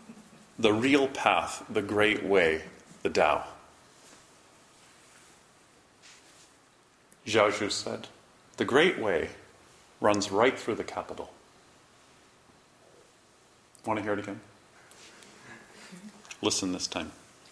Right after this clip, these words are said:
A monk asked Zhao Zhu, "What's the path?" Zhao Zhu pointed to the path and said, "It's just outside the gate. Can't you see it?"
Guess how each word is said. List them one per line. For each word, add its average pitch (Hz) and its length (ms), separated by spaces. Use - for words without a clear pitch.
A 117 40
monk 135 320
asked 113 320
Zhao 104 220
Zhu, 95 320
"What's - 420
the - 80
path?" - 680
Zhao 127 280
Zhu 135 220
pointed 143 400
to - 100
the 107 100
path 104 480
and 95 240
said, 98 340
"It's 135 160
just 226 280
outside 202 400
the 180 60
gate. - 320
Can't - 180
you - 80
see - 160
it?" - 140